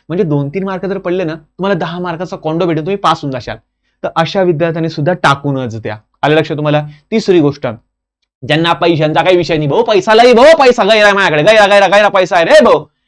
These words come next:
अशा विद्यार्थ्यांनी टाकून द्या. कसं आहे, निघाले, बरोबर, निघाला तर एका विषयाचा अभ्यास करणं वाचून जाईल आणि जाऊन जाऊन काय जाणार, तीनशे रुपये जाईल तुमचे, असे बी तीनशे गेलेले,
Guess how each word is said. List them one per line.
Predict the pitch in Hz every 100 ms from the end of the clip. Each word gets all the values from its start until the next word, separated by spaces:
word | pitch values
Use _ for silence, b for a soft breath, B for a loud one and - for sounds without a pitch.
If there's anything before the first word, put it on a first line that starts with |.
| _ 139
अशा | 135
विद्यार्थ्यांनी | 135 127 120 120 139
टाकून | 113 110
द्या. | 110
कसं | 127 156
आहे, | 160 - _ _ _ _ _
निघाले, | 135 143 131 135 170 - _ _
बरोबर, | 143 156
निघाला | 147 143 135 147 170 -
तर | 143
एका | 151
विषयाचा | 147 147 131 135
अभ्यास | 131 131 -
करणं | 123
वाचून | 117 113 113
जाईल | 107 b b
आणि | 143 160 143
जाऊन | 170 180
जाऊन | 180 185
काय | 175 160
जाणार, | 165 160
तीनशे | 151 196 185
रुपये | 143 156
जाईल | 170 139
तुमचे, | 131 139
असे | 170 170
बी |
तीनशे | 160 175 160
गेलेले, | 147 151 185